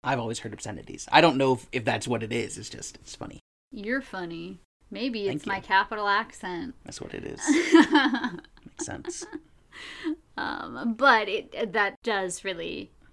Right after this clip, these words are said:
Speaker 2: show part of the charm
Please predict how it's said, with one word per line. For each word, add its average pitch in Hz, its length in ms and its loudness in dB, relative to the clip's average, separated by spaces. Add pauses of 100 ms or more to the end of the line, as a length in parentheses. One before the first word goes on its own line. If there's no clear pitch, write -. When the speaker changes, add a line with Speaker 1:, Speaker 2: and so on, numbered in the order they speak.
Speaker 2:
show 165 720 -6 (240)
part 190 280 2
of 170 240 -6
the 170 460 -8 (260)
charm 202 680 2